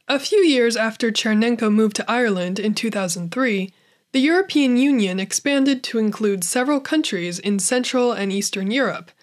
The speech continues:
such as Poland, Romania, and Bulgaria. "The large wave of immigrants that entered Ireland in response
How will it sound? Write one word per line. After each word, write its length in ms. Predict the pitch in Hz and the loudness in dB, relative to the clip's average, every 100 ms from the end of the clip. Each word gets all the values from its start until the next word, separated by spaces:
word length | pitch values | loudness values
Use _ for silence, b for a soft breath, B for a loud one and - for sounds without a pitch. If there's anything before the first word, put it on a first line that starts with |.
| b b b | b b b
such 300 | - 240 - | -2 -2 0
as 100 | 208 | -4
Poland, 640 | - 240 254 277 285 277 - | -2 0 2 2 0 -2 -2
Romania, 680 | 220 226 247 190 165 170 - - | 0 2 2 0 -4 -6 -10 -6
and 120 | 202 | -4
Bulgaria. 680 | 196 190 208 175 160 147 - _ _ _ _ _ - | -2 -2 -2 -2 -6 -10 -16 _ _ _ _ _ -2
"The 100 | 277 | 2
large 380 | 294 330 370 311 | 4 4 2 2
wave 260 | 277 269 | 2 2
of 100 | 247 | 2
immigrants 540 | 190 269 220 185 175 - | 2 2 2 -2 -4 -4
that 180 | 208 202 | -4 0
entered 360 | 277 285 247 220 | 0 2 0 0
Ireland 500 | 254 254 202 185 175 | 0 2 0 -2 -4
in 120 | 185 | -6
response 720 | 180 - 294 269 190 196 | -6 -4 -2 0 -2 -4